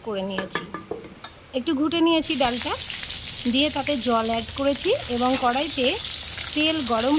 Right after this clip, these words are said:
হলে তার মধ্যে আমি দিয়ে দিয়েছি একটা শুকনো লঙ্কা আর সর্ষে ফোড়ন। এর মধ্যে আমি আমগুলোকে দিয়ে একটু হালকা ফ্রাই করে নিয়েছি, বেশি ফ্রাই করব না, তাহলে পুড়ে যাবে। আমি হালকা ফ্রাই করে নিয়েছি,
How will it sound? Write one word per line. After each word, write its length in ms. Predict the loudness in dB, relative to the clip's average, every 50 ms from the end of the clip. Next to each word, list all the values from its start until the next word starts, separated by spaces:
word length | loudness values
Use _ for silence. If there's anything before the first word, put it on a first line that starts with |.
| 4 4
হলে 160 | 4 2 2 2 2 0
তার 140 | 0 2 2 2
মধ্যে 220 | 0 0 0 0 2 2
আমি 100 | 4 4 2 2
দিয়ে 140 | 2 0 2 2
দিয়েছি 240 | 2 2 2 2 0 0
একটা 160 | 0 0 0 0
শুকনো 260 | 0 0 2 2 4 4 4
লঙ্কা 240 | 2 2 2 2 2 2 2
আর 80 | 2 2 2
সর্ষে 300 | 2 2 2 2 2 2 2
ফোড়ন। 240 | 2 4 4 4 4 2 2 2 2 2 2 2 2 2 4 4
এর 80 | 6 6 6
মধ্যে 260 | 6 4 4 4 2 2 4 4 4
আমি 140 | 4 4 4 4 4 6
আমগুলোকে 520 | 6 4 6 6 8 8 8 6 6 2 2 2
দিয়ে 200 | 4 4 4 4 4 2 0 -2 -8 -12 -20 -20 -18 -12 -10 -10 -8
একটু 140 | -4 -2 -2 -2 0
হালকা 340 | 0 -2 -2 0 0 0 0 0 0 -2 0
ফ্রাই 180 | 0 0 0 0 -2
করে 160 | -2 -4 -4 -4 -4
নিয়েছি, 320 | -4 -6 -6 -6 -6 -6 -6 -8 -8 -8 -8 -10 -10 -10 -10 -10 -8 -6 -6 -6 -6 -6 -6 -6 -6 -6 -6 -6 -4 -2 0 2
বেশি 340 | 2 2 2 2 2 4 4 4 2 0 -4 -6 -6 -6 -4 -4 -4 -4 -4 -4 -4 -4 0
ফ্রাই 200 | 2 2 2 2 2 0
করব 180 | -2 -2 0 0 2 2
না, 80 | 2 0 -2 -4 -4 -4 -4 -4 -4 -6 -4 -4 -4 -4 -4
তাহলে 300 | -2 0 0 2 2 2 2 0 0
পুড়ে 220 | 0 0 2 2 2 2
যাবে। 200 | 2 2 0 0 0 -2 -4 -4 -4 -4 -4 -4 -4 -6 -6 -6 -6 -4 0 2
আমি 140 | 4 4 4 2 2
হালকা 320 | 0 0 0 0 0 0 -2 0
ফ্রাই 180 | 0 0 0 0 2
করে 140 | 2 2 4 4
নিয়েছি, 220 | 4 2 2 2